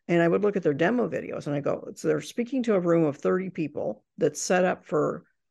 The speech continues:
like, a hundred people. And there's all these empty seats, and there's, like, a person here and a person here, and they're showing the audience. And then you can see the data projector, and it looks like small, small, small, small, small. Okay. So we have to play the game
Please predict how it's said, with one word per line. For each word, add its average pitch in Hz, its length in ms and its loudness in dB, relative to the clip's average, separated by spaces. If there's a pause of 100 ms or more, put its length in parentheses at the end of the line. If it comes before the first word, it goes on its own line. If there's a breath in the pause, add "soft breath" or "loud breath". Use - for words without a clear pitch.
(280)
like, - 340 -4
a 170 40 -2
hundred 180 400 0
people. - 460 -4
And 196 100 -4
there's 165 140 4
all 190 140 6
these 220 140 4
empty 180 320 -2
seats, 131 460 -8
and 190 120 -4
there's, 147 200 -4
like, - 140 -6
a - 40 -6
person 208 320 2
here 185 120 2
and 165 100 0
a 147 40 -6
person 160 340 0
here, 135 200 -4 (200 loud breath)
and - 80 -6
they're - 60 2
showing 214 300 4
the 185 100 2
audience. 175 420 -2 (240 loud breath)
And 175 140 2
then 208 100 4
you 214 60 2
can 208 80 -2
see 226 160 -2
the 190 100 0
data 170 260 4
projector, - 540 -6
and 190 100 -2
it 170 100 -2
looks - 200 -2
like 143 180 2 (140 loud breath)
small, 202 480 2
small, 165 380 -2
small, 165 340 -2
small, 170 300 -4
small. - 460 -6 (200)
Okay. 160 300 0 (220 loud breath)
So - 360 2
we 196 220 0
have 202 160 0
to 185 80 0
play 190 240 2
the 170 80 4
game 190 640 0